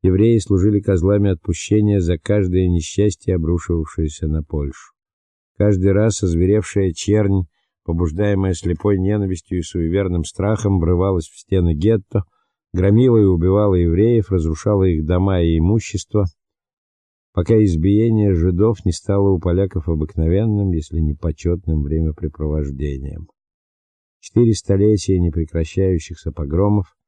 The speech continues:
достигли своего кровавого апогея в тысяча шестьсот сорок восьмом году. Во время восстания казаков было вырезано полмиллиона евреев.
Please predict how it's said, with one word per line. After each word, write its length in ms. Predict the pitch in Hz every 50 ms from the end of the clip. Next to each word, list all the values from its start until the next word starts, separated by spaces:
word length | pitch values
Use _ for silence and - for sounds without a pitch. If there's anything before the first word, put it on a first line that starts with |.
| _ _ _ _ _ _ _ _ -
достигли 460 | 85 85 95 87 - - 110 107 107
своего 380 | 101 - - 98 95 92 90 87
кровавого 640 | - 87 85 87 90 92 95 95 92 90 85 85 85
апогея 540 | 82 78 - 85 76 73 90 98 101 98 85
в 40 | -
тысяча 360 | - 95 92 82 82 87 80
шестьсот 500 | - 80 80 - - - - 87 80 -
сорок 320 | - 90 87 87 82 -
восьмом 420 | - 85 80 - - 85 85 82 78
году. 440 | 73 82 80 73 71 69 64 - _ _ _ _ _ _ _ _ _ _ _ _ _ _ -
Во 60 | 87
время 240 | 92 98 110 113 107
восстания 640 | 101 95 95 90 - - - - 104 104 98 95 92
казаков 560 | 82 - 90 85 80 95 101 98 - 101 85 76
было 280 | 76 76 82 80 82
вырезано 500 | 82 82 92 95 90 82 90 90 90 87
полмиллиона 720 | - - 87 90 90 87 85 85 80 80 82 80 80 78 78
евреев. 480 | 76 76 73 67 67 71 69 67 65